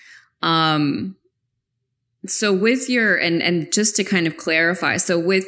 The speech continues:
the business coach that you hired,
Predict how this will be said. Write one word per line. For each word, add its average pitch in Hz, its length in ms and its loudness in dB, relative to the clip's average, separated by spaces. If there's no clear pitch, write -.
the 175 100 0
business 214 440 2
coach 143 460 -2
that 147 100 -2
you 143 160 -2
hired, 147 640 -2